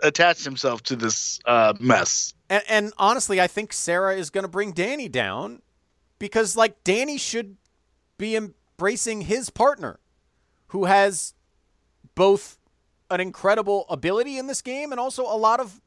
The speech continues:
Speaker 2: worthwhile political connections.
Speaker 1: Yeah,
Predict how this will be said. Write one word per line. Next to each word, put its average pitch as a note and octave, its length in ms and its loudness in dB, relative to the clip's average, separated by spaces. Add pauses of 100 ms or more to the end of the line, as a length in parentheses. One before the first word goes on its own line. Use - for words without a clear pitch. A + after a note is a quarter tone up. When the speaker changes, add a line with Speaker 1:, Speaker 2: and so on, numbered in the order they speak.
(100)
Speaker 2:
worthwhile A3+ 840 0 (200)
political A3+ 440 0
connections. C4 760 -6 (640)
Speaker 1:
Yeah, A#2+ 340 4